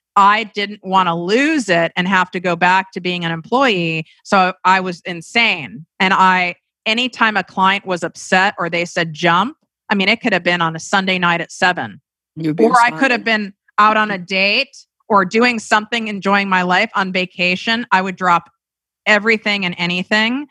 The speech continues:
Speaker 1: So that's, you know, how it can show up.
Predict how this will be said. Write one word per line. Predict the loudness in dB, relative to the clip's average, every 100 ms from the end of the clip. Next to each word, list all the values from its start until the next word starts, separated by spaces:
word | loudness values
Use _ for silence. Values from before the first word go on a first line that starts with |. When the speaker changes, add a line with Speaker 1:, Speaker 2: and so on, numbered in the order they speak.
| _ _
Speaker 1:
So | -2
that's, | 2 4 2 -2 -18 _ -8
you | 0
know, | 0
how | 2 0 0
it | -2
can | -10
show | -12 -2 0 2
up. | 2 2 0